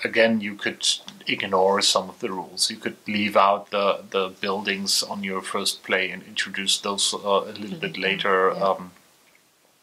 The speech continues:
Speaker 1: and just pretend that the, uh, according symbols is just worth a victory point, similar to the superstar thing.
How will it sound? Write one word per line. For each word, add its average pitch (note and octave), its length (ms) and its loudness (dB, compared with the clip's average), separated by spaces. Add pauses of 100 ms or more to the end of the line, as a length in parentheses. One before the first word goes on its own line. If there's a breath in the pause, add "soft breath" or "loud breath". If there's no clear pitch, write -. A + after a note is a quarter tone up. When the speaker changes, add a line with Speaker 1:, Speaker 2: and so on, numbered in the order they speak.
(140)
Speaker 1:
and A#2 140 -2
just - 420 0
pretend G2 460 -2
that F#2+ 220 -4
the, G2+ 100 0 (260)
uh, G#2 280 4
according G2+ 400 0
symbols G2 420 -2
is F#2+ 120 -6
just - 340 -2
worth E2+ 240 -4
a - 20 -14
victory F#2+ 400 -8
point, E2+ 320 -10
similar F#2 300 -4
to A2 140 -10
the E2 100 -18
superstar D#2+ 600 -4 (140)
thing. - 160 -6